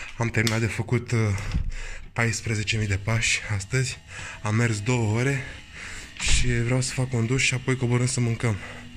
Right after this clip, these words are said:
Ia uitați, am reușit să termin și pepenele ăsta. Am terminat oligheanul de pepene și vreau să vă spun că a fost extraordinar și mi-a dat foarte multă energie. Am reușit să fac paisprezece mii cinci sute de pași până acum.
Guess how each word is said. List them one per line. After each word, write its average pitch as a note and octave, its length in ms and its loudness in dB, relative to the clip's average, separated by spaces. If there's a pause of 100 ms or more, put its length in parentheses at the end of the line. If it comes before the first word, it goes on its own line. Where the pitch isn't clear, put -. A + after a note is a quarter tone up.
(220)
Ia A#2 100 4
uitați, G2+ 340 0
am G2+ 140 4
reușit G#2 220 0
să A2 60 -2
termin G#2+ 300 2
și G2+ 200 0
pepenele G2 560 0
ăsta. G#2+ 500 -2
Am G2 100 -6
terminat G2+ 340 0
oligheanul G2 480 2 (140)
de G2 80 4
pepene G#2 580 0
și - 120 -6
vreau G#2+ 160 4
să A2 140 0
vă G#2+ 60 2
spun A2 240 -2
că G#2+ 60 -2
a G#2 40 -2
fost G#2+ 260 -4 (100)
extraordinar G2+ 1300 0
și - 180 -4
mi-a F#2+ 80 -4
dat G2+ 120 -4
foarte G2 300 -6
multă G2 240 -2
energie. G2 580 0 (300)
Am G2 200 0
reușit G#2 300 0
să G#2+ 120 -6
fac G#2 460 -4
paisprezece G#2+ 720 -4
mii G#2+ 200 0
cinci A2 260 0
sute G#2 160 -8
de G2 100 -4
pași G2+ 300 -4
până G2 140 -4
acum. A#2+ 520 -2